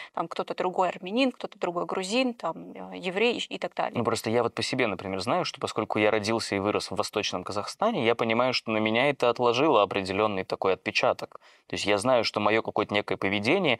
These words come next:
Speaker 2: какие-то мои консервативные, возможно, взгляды
Speaker 1: Мгм.
Speaker 2: во многих вещах, они
Speaker 1: Мгм.
Speaker 2: продиктованы вот этой восточной культурой, хотя у нас русская семья, которая, да,
Speaker 1: Мгм.
Speaker 2: жила в Восточном Казахстане, и
Speaker 1: Мгм.
Speaker 2: родители продолжают там жить. То есть
Speaker 1: Мгм.
Speaker 2: все-таки есть вот это какое-то влияние культуры, которое чувствуется. Но, как я понимаю, если следовать науке, значит, тут не со-, не влияние самой культуры,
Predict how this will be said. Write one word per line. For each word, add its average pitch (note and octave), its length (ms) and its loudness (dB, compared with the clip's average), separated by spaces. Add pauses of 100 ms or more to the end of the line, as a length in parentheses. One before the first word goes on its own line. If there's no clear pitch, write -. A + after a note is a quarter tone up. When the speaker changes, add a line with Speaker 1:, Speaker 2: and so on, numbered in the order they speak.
(260)
Speaker 2:
какие-то A2 340 -2
мои G2+ 160 2
консервативные, A2 720 0
возможно, G2 400 2
взгляды B2 420 4
Speaker 1:
Мгм. G#2+ 40 0
Speaker 2:
во A2+ 100 4
многих A2+ 380 0
вещах, - 340 -2 (220)
они B2 180 4
Speaker 1:
Мгм. - 0 -
Speaker 2:
продиктованы B2+ 680 4
вот G#2+ 120 2
этой G#2+ 160 2
восточной G#2+ 460 0
культурой, A2 360 0
хотя C#3 400 4
у D3+ 60 4
нас A#2+ 220 2
русская A2+ 380 -2
семья, G2+ 320 0
которая, C#3 400 0
да, B2 160 2
Speaker 1:
Мгм. - 0 -
Speaker 2:
жила G#2+ 300 4
в G#2 40 -2
Восточном F#2+ 480 -2
Казахстане, C3 480 -2 (240)
и G#2 80 0
Speaker 1:
Мгм. - 0 -
Speaker 2:
родители F#2 300 -2
продолжают G2+ 540 4
там E2 160 -8
жить. E2+ 260 -14 (340)
То G#3 80 -6
есть F#3 120 -4
Speaker 1:
Мгм. - 0 -
Speaker 2:
все-таки A#2 360 0 (160)
есть B2 420 2
вот - 140 -2
это C#2+ 140 -4
какое-то - 480 -2
влияние F2+ 420 0
культуры, A2+ 400 -2
которое F#2 340 0
чувствуется. - 460 -6
Но, C3+ 340 4
как C#3 140 -2
я A#2+ 100 4
понимаю, A#2 520 2
если G#2+ 220 -2
следовать G#2 420 0
науке, A#2+ 400 2
значит, A#2+ 400 0
тут A#2 200 -4
не A#2+ 80 0
со-, - 160 0
не C3 140 0
влияние C3 400 4
самой A#2+ 240 0
культуры, D3 460 2